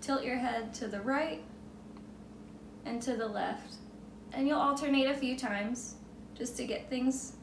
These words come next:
warmed up. You can tilt your head down and look at the ground and up to look at the ceiling. And then you can also do neck rolls. So usually I'll start and just do the front and then just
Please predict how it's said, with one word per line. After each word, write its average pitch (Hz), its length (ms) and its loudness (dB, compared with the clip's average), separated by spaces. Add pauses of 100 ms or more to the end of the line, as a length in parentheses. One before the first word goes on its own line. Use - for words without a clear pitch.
(680)
warmed 262 300 4
up. - 200 0 (400)
You 254 160 2
can 247 160 4
tilt 240 200 4
your 214 100 2
head 202 220 2
down 220 420 8
and 285 120 6
look 214 160 2
at 196 120 -2
the - 80 -2
ground 254 440 0 (1300)
and 233 240 -2
up 226 220 4
to 240 140 0
look 220 180 2
at 202 120 -4
the 214 60 -4
ceiling. 294 680 2 (800)
And 269 100 8
then 285 100 10
you 294 200 6
can 302 100 4
also 269 320 6
do 226 180 0
neck 208 300 2
rolls. 202 500 4
So 220 220 2
usually 262 460 6
I'll 226 120 12
start 233 380 6
and 220 160 0
just 214 320 2
do 214 300 0
the - 100 -2
front 240 460 2 (2250)
and 247 140 6
then 220 220 4
just 214 460 0